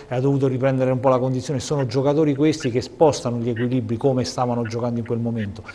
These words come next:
In più c'è pos-, ci può stare anche in un'annata un leggero calo fisico. Non dimentichiamo che per me le squadre di Di Fabio sono squadre che,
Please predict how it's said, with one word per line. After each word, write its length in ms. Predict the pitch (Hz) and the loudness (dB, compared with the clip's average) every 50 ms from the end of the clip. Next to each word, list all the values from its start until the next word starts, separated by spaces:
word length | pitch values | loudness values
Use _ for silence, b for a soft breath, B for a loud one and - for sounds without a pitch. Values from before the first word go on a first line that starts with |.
| B B B B | B B B B
In 160 | 185 185 165 | 0 0 2
più 160 | - 165 180 | 2 2 2
c'è 160 | 151 127 135 | 4 2 2
pos-, 360 | 110 131 127 117 - - 135 - | 2 2 -2 -2 -2 -8 -8 -8
ci 140 | - - 113 | -8 -8 0
può 160 | 113 131 120 | 2 2 2
stare 340 | - - - 147 131 127 135 | 4 4 6 6 8 8 6
anche 380 | 135 127 120 110 92 104 95 92 95 101 | 4 4 2 -2 -4 -8 -8 -8 -10 -10
in 160 | 110 117 120 | -8 -6 -4
un'annata 760 | 127 127 131 135 143 143 135 131 131 135 135 135 147 135 135 B B B | -4 0 2 2 2 2 2 4 4 4 4 4 2 2 0 B B B
un 120 | - 120 123 | -6 -4 -2
leggero 380 | 123 123 113 110 143 139 135 | -2 -2 2 4 6 6 6
calo 260 | 120 131 131 127 143 | 6 4 6 6 6
fisico. 580 | 139 139 135 135 135 131 - 135 120 139 143 143 B B B B B | 4 4 2 0 0 2 0 2 4 4 2 2 B B B B B
Non 160 | - 117 123 | -8 -6 -4
dimentichiamo 640 | 127 127 127 135 131 120 123 123 139 131 120 120 110 | -2 0 0 0 -2 -2 0 2 4 4 4 2 -2
che 220 | 104 117 113 - - - - | -2 -4 -6 -6 -10 -14 -6
per 160 | - 123 113 | -4 -4 -2
me 120 | 131 143 135 | 0 0 0
le 80 | 120 | -2
squadre 300 | 110 - - 143 139 135 | -2 0 2 2 4 4
di 80 | 131 131 | 2 2
Di 100 | 131 127 | 0 0
Fabio 300 | 104 147 147 135 127 117 | 2 2 0 2 0 -4
sono 200 | 104 120 120 120 | -4 -4 -6 -6
squadre 420 | - - - 139 127 120 120 113 | -6 0 0 2 2 2 0 -2
che, 200 | 107 - 123 113 | -2 -2 -4 -4